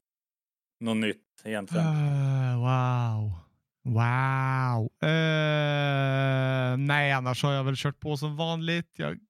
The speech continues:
Speaker 2: kan nog inte, eh, inget specifikt så på rak arm, tror jag.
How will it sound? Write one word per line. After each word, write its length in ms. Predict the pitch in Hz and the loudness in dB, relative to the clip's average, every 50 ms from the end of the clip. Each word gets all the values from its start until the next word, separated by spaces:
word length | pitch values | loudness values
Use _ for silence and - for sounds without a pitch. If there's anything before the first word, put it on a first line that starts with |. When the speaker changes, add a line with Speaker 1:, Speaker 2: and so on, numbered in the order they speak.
| _ - | _ -18
Speaker 2:
kan 220 | - 208 226 226 | -16 -12 -10 -10
nog 240 | 226 226 208 190 196 | -10 -10 -12 -10 -10
inte, 340 | - 208 190 _ _ - 202 | -10 -10 -10 _ _ -10 -8
eh, 500 | 202 196 196 190 185 185 185 185 190 190 | -6 -4 -4 -4 -4 -4 -4 -4 -4 -4
inget 300 | 180 180 180 175 - - | -6 -6 -8 -8 -10 -12
specifikt 600 | - - 185 - - 185 - 208 202 190 - - | -12 -10 -10 -10 -10 -8 -8 -8 -8 -8 -10 -10
så 160 | - 190 180 | -8 -8 -8
på 80 | 170 185 | -6 -4
rak 220 | 185 185 185 - | -4 -4 -2 -2
arm, 180 | 180 175 190 190 | -2 -2 -2 -4
tror 160 | - 202 185 | -2 -2 -2
jag. 100 | 185 | -2